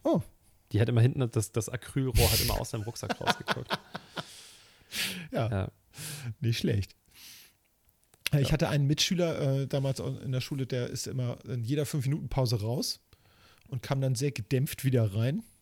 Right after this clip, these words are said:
Speaker 1: Und, äh, sagen wir mal so, seine mündliche Beteiligung nahm mit sch-, von Stunde zu Stunde ab. Einmal sind wir alle, äh, da, es war relativ ruhig. Ich glaub, wir haben einen Test geschrieben oder so. Es war auf jeden Fall sehr leise. Und auf einmal knallt das hinten ganz laut.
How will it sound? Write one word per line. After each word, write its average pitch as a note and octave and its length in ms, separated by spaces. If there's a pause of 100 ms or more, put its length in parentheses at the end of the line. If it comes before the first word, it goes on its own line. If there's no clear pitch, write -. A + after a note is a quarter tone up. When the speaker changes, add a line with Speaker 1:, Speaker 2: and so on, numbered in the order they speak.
(960)
Speaker 1:
Und, B2+ 320
äh, A#2+ 220
sagen C#3 220
wir C#3 60
mal C3 120
so, C3 160
seine A#2 220
mündliche C#3 340
Beteiligung D3+ 720
nahm C3 160
mit B2+ 180
sch-, - 280
von C3+ 240
Stunde D3 340
zu - 160
Stunde B2 400
ab. - 140 (1500)
Einmal C3+ 220
sind B2+ 220
wir C3+ 200
alle, B2+ 280 (220)
äh, - 20
da, - 120 (240)
es - 140
war B2 160
relativ B2+ 460
ruhig. B2+ 340
Ich - 120
glaub, - 180
wir - 80
haben G2+ 80
einen - 100
Test - 240
geschrieben D#3 300
oder D3+ 120
so. B2+ 80
Es - 60
war C3+ 60
auf B2+ 80
jeden D#3+ 120
Fall C#3 140
sehr C3 100
leise. C3+ 440 (460)
Und C3+ 40
auf A#2+ 80
einmal B2+ 200
knallt D3+ 440
das B2 120
hinten B2 220
ganz G#2+ 280
laut. A2 340